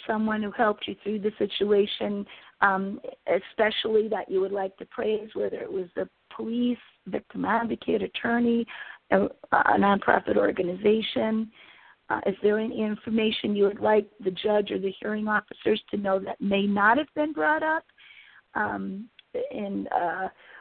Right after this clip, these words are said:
what are your feelings toward the perpetrator, the defendant? What do you feel is a fair sentence? And, um, it, are there other things that I have omitted that maybe you really want to know?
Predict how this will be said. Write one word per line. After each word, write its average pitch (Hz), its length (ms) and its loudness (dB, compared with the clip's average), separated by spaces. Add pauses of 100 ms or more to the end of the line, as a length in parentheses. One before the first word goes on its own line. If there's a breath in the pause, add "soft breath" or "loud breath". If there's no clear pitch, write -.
(200 loud breath)
what 233 240 4
are 214 80 -2
your 208 220 -4 (100)
feelings 208 360 -4 (200)
toward 202 220 -4
the - 60 -8
perpetrator, 247 1160 0 (140)
the 202 220 -6
defendant? 214 760 -2 (560 loud breath)
What 196 240 -2
do 220 80 -6
you 208 180 -4
feel 208 260 -4
is 202 80 -4 (120)
a - 240 -14
fair 226 220 0 (140)
sentence? 220 560 2 (840 loud breath)
And, 208 560 2
um, - 400 2 (260)
it, - 440 -2 (200)
are 208 180 0
there 202 280 -12
other 220 320 -4 (180)
things 214 360 -4
that 185 140 -6
I 185 300 -6
have 190 180 -8
omitted 190 520 -8
that 180 200 -8
maybe 190 300 -10
you 185 180 -6
really 190 380 0
want 185 380 -8
to 208 80 -4
know? 196 340 -2